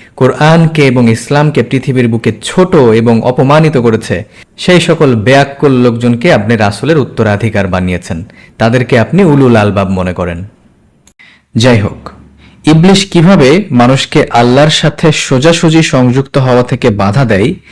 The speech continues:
তা আমরা এর পরের ভিডিওতে ভিজুয়াল প্রেজেন্টেশনের মাধ্যমে আলোচনা করব। এবং এর পরবর্তী ভিডিওতে আমরা জানব ইবলিশের ক্ষমতা কতটুকু, ইবলিশ কিভাবে মানুষকে সোজা পথ থেকে বাঁকা পথের দিকে আহ্বান করে এবং ইবলিশ কিভাবে মানুষকে গুমরাহের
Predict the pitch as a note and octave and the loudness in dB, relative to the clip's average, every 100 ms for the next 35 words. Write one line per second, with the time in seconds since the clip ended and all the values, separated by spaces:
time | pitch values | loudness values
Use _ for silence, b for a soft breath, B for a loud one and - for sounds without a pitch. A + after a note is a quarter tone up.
0 | B B B C3 B2 B2+ C#3+ D#3 B2 A#2+ | B B B 2 4 4 4 4 2 2
1 | B2 C3+ C3 C3 C3 C3 D3+ A#2+ A2 B2 | 2 2 2 2 0 0 0 0 0 0
2 | C#3 D#3+ D#3 C3 B2 A#2 A#2 A#2 G#2+ G2 | 2 2 2 0 0 0 -2 0 0 0
3 | G2+ C3 B2 G#2+ G#2+ G2+ F#2+ F2+ E2+ - | 0 0 2 0 0 -2 -2 -6 -8 -12
4 | _ B B B B - D#3+ E3+ D#3+ D3 | _ B B B B 0 2 2 2 2
5 | D3 C#3+ D3 C#3 C3 B2+ A#2+ A2+ A2+ C3 | 2 2 2 2 2 2 2 2 2 2
6 | B2+ G2+ F3+ - _ C#3 C3 C3+ C3+ B2+ | 2 0 -2 -8 _ -4 -2 -2 -2 -2
7 | - A2 A2+ C3+ D#3+ - G2 - - _ | -2 0 -2 -4 -2 -4 -4 -8 -12 _
8 | B B B - C3+ C3+ C3 - F#3 F3+ | B B B -4 0 0 -2 -2 0 2
9 | F3 C3+ A#2+ A2+ C3+ - A#2 A#2 A2 G#2+ | 2 2 2 0 -4 -2 -2 -2 -2 -4
10 | - B2+ A#2 G2 G#2+ G#2+ C3+ A#2 - G#2+ | -4 -2 -2 0 -2 -2 -2 -2 -2 -4
11 | G#2+ G#2+ F#2+ F#2+ G#2 G#2+ A2 C3+ G#3+ - | -2 -2 0 0 -2 -2 0 0 -2 -10
12 | B B B C3+ B2+ A#2+ A2+ A2+ - B2+ | B B B 0 2 2 2 0 -2 0
13 | D#3+ E3 C3 A2+ - A2 G#2+ G#2 G#2+ G#2+ | 2 2 2 0 -2 -2 0 0 2 0